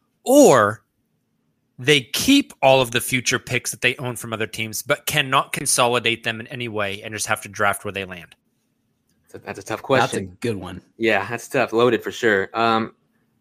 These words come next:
Speaker 2: I've always been the mentality that our biggest assets, our biggest, uh, future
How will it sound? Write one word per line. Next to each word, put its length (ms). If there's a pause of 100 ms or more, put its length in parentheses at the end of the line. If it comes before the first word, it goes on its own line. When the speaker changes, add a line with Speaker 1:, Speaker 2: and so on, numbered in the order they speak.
(140)
Speaker 2:
I've 120
always 160
been 120
the 60
mentality 500
that 500 (1900)
our 120
biggest 360
assets, 460
our 100
biggest, 420
uh, 320
future 480